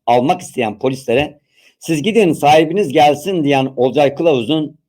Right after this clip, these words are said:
ilk vukuatı bu değil arkadaşlar. Bu Olcay Kılavuz şimdi günah çıkartıyor. Yurt dışına kaçtığı da iddia ediliyor. Çünkü Yıldırım bu sefer Olcay Kılavuz'un tepesine binebilir. Çünkü Olcay Kılavuz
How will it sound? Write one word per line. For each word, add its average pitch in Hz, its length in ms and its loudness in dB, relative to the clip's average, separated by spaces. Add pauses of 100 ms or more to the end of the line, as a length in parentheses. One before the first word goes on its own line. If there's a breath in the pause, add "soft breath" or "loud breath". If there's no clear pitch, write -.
(140)
ilk 160 260 -4
vukuatı 123 500 0
bu 117 140 -8
değil 113 360 0
arkadaşlar. 95 720 -4 (360)
Bu 127 160 2
Olcay 127 320 0
Kılavuz 131 280 -2
şimdi 127 220 -6
günah 123 280 -2
çıkartıyor. 127 680 -2 (440)
Yurt 175 240 -2
dışına 170 540 -4 (580)
kaçtığı 180 520 0
da 165 40 0
iddia 113 440 0
ediliyor. 113 440 -2 (680)
Çünkü 139 340 -4
Yıldırım 127 560 0
bu 143 60 -6
sefer 139 520 -2 (220)
Olcay 113 440 -2
Kılavuz'un 117 800 -6
tepesine 117 680 -4 (100)
binebilir. 113 600 -4 (480 soft breath)
Çünkü 160 300 -2
Olcay 117 420 0
Kılavuz 127 540 -6